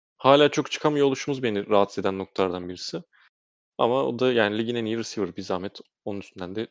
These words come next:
dönsün oyunlar. Ama line bizim çok başımızı ağrıtacak gibi hissediyorum. Yani şey planları yapılıyor mesela, Bahtiyar dönerse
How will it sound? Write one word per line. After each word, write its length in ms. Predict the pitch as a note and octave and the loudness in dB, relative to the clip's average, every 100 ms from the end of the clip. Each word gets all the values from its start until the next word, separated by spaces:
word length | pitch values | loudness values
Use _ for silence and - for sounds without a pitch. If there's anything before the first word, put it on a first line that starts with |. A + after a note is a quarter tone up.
| G#2+ | -4
dönsün 320 | G2 - A2+ | -4 -4 -8
oyunlar. 420 | F2+ F2+ C3 - _ _ _ - | -8 -8 -10 -12 _ _ _ 0
Ama 220 | C3+ C3 - - | 2 2 -4 -8
line 400 | B2 B2+ C3+ C#3 - G2+ - | 4 6 6 0 -8 -16 -8
bizim 200 | B2 C3 | -4 -4
çok 200 | - B2+ | -2 -2
başımızı 340 | A#2+ - A#2 A#2+ | -2 -2 2 4
ağrıtacak 360 | A2 - - | 2 -4 -8
gibi 140 | A2 G2+ | -8 -10
hissediyorum. 500 | - F#2+ G#2 A#2+ - _ _ _ _ _ _ _ - | -8 -2 0 0 -4 _ _ _ _ _ _ _ 2
Yani 140 | G2+ | 4
şey 300 | - C#3+ D3+ | 6 6 6
planları 360 | D3+ C#3+ C#3+ D3+ | 4 4 4 2
yapılıyor 280 | - G#2+ | 0 -2
mesela, 280 | F#2 - G2 G2 - | 0 0 0 -2 4
Bahtiyar 540 | A#2+ A#2+ - C3+ C3 | 6 6 4 4 4
dönerse 640 | B2 B2 C3 - C#3 C3+ | 2 2 0 2 2 2